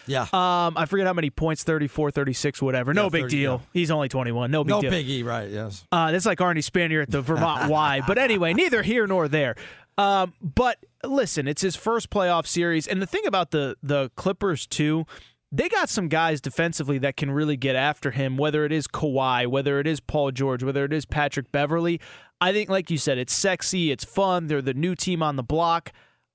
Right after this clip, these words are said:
Speaker 2: I don't think they're losing. I don't think they're upsetting the Clippers, though.
Speaker 1: Do you know what the line is on Houston, Oklahoma City, by the way?
Speaker 2: Uh, game
Speaker 1: Look,
Speaker 2: one or for the
Speaker 1: yeah,
Speaker 2: series?
Speaker 1: game one, game one.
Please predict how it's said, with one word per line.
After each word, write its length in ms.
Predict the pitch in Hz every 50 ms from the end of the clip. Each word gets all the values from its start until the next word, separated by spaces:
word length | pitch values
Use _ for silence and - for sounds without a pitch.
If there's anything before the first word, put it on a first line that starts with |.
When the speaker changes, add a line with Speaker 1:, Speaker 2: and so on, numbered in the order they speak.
| _ -
Speaker 2:
I 160 | 185 185 180
don't 160 | 156 131 120
think 160 | - 117 104
they're 160 | - 123 123 120
losing. 320 | 120 131 135 127 131 -
I 80 | 156 170
don't 100 | 175 151
think 140 | 156 139
they're 160 | - 143 131 123
upsetting 340 | 117 - - - 120 117
the 80 | 107 110
Clippers, 400 | - - 123 - - - - -
though. 160 | - - - - _ _ -
Speaker 1:
Do 120 | 104 143
you 80 | 180 202
know 100 | 254 277
what 140 | 302 - -
the 80 | 175
line 320 | 170 160 175 180 180 180 180
is 160 | 185 170 143
on 180 | 160 156 147
Houston, 340 | 156 165 175 - - 165 147
Oklahoma 440 | 151 147 135 - 143 135 139 139 127
City, 240 | - 151 139 139 131
by 160 | 120 120 123
the 80 | 127 127
way? 180 | 123 123 127 127 _ _ _ _ - - _ _ _ _ _ _ _ _ _ _ _ -
Speaker 2:
Uh, 160 | 139 135 135
game 220 | 120 147 160 165 170
Speaker 1:
Look, 80 | 165 170
Speaker 2:
one 180 | 190 226 262
or 60 | 277
for 100 | - -
the 60 | 160 143
Speaker 1:
yeah, 140 | - - 135
Speaker 2:
series? 140 | 117 110 117
Speaker 1:
game 200 | 190 202 202 180
one, 260 | 175 160 135 104 90 92
game 280 | 104 127 139 131 113 92
one. 240 | 78 69 62 60